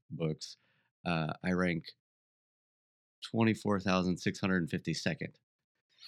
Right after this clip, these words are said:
<laughs> So, <laughs> oh gosh, how, how can you not laugh? Like, it just, there's layers of humor and comedy built into this. One,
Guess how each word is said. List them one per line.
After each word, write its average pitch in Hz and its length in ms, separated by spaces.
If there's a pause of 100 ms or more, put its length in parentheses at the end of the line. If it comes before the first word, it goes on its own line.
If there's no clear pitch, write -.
(260)
<laughs> 208 100 (2500)
So, - 340 (120)
<laughs> - 920 (960)
oh 160 500
gosh, 131 440 (540)
how, 107 140 (240)
how 117 100
can 117 160
you 120 120
not 110 200
laugh? 104 400 (200)
Like, 98 260
it 104 140
just, - 320 (560)
there's 120 240
layers 123 580
of 95 100
humor 90 380
and 85 100
comedy 90 380
built 82 320
into 85 240
this. 80 320 (480)
One, 110 480